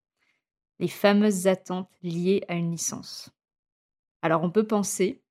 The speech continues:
à Star Wars Battlefront deux. À sa sortie, le jeu est vivement critiqué par son système, euh, pour son système de progression,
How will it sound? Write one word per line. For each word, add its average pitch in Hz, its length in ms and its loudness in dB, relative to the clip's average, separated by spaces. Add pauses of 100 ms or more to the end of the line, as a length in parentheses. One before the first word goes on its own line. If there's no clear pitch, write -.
(260)
à 170 100 -6
Star 196 300 0
Wars 208 260 2 (180)
Battlefront 185 640 -2 (280)
deux. 160 160 -4 (640)
À 185 100 2
sa 214 120 6
sortie, 220 500 2
le 214 160 6
jeu 208 220 2
est 190 60 4
vivement 214 580 0
critiqué 214 540 -2
par 214 240 -2
son - 160 -2
système, 196 640 -2
euh, 160 160 -4
pour - 240 -18
son 190 100 -8
système 196 340 -4
de 170 60 -6
progression, 202 760 -6